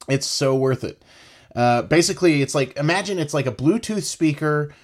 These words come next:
You connect it to your phone, you connect it to, like, your Apple T V or Amazon Fire Stick, and what you can do is you link it up, you play sounds through it, and it sends nice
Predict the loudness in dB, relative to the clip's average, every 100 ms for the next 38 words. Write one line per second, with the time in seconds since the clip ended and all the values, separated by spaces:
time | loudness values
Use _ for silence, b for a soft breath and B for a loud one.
0 | B -6 -4 0 0 0 -4 -8 -2 -2
1 | 0 0 2 0 -4 -4 -4 -4 -4 -2
2 | -2 -4 -4 -4 -6 -8 -6 -4 -2 -2
3 | -2 -4 -6 -8 -8 -8 -2 0 0 -2
4 | -4 -4 -6 B B B -6 -4 -6 -10
5 | -6 -2 -2 -4 B B -10 -8 -8 -8
6 | -6 -6 -8 b b -6 -2 0 2 4
7 | 6 4 0 _ -8 -6 -2 -2 0 0
8 | 2 2 -2 -2 2 2 -2 _ b b
9 | -8 -6 -4 -2 -2 -4 -4 -4 -2 -2
10 | -4 -8